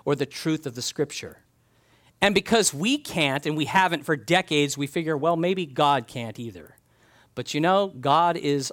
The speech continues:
almighty. Let's not forget this, that he can use a dream. He can use a person who refuses to bow. He can use an illness,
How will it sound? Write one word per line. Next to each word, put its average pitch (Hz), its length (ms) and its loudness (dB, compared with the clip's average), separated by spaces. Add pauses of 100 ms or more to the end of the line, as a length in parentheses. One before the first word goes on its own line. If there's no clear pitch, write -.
almighty. 131 580 0
Let's 123 260 -6
not 147 220 0
forget 160 440 -2
this, - 460 -6 (680)
that 156 280 2
he 226 160 0
can 233 160 2
use 220 220 2
a 180 60 2
dream. 160 500 2
He 143 140 -2
can 196 160 0
use 196 160 2
a 170 60 4
person 208 420 0
who 170 80 2
refuses 160 400 -2
to 135 80 -4
bow. 139 400 2
He 139 120 -6
can 139 140 -6
use 143 160 -4
an 156 140 -4
illness, 233 580 0